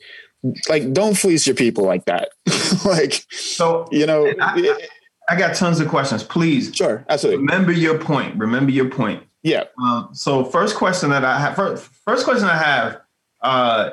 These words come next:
Speaker 2: is, like, are you a watch, like,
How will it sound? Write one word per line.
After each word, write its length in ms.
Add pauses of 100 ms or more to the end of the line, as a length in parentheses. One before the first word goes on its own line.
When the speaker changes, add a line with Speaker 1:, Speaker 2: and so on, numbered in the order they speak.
(160)
Speaker 2:
is, 280
like, 380 (640)
are 320
you 640
a 180
watch, 760 (100)
like, 340